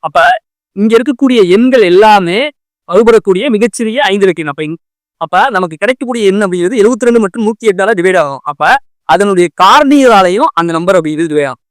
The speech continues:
அப்ப ஒன்பதால எந்த நம்பர்லாம் டிவைட் ஆகுதோ அந்த நம்பர் வந்து ஆன்சரா இருக்கலாம். ஓகேங்களா?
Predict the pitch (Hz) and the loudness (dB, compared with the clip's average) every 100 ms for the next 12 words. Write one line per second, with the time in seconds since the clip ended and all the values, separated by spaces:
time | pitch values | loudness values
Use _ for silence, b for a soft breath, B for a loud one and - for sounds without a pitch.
0 | _ 147 139 156 240 _ _ _ _ 151 | _ -14 -6 -4 -4 _ _ _ _ 0
1 | 196 277 311 302 254 254 214 _ _ _ | 2 4 4 4 4 2 0 _ _ _
2 | _ _ _ 160 190 240 233 196 202 196 | _ _ _ -6 0 2 2 0 -2 -2
3 | 170 170 151 139 - _ _ _ _ _ | -2 0 0 -4 -10 _ _ _ _ _
4 | _ _ _ _ _ - 226 196 202 233 | _ _ _ _ _ -2 0 2 2 2
5 | 214 175 302 427 _ _ _ _ _ _ | 2 0 -8 -10 _ _ _ _ _ _
6 | _ _ _ _ 196 208 196 175 139 139 | _ _ _ _ -2 -2 0 -2 -2 -8
7 | - 147 143 127 | -12 -12 -10 -6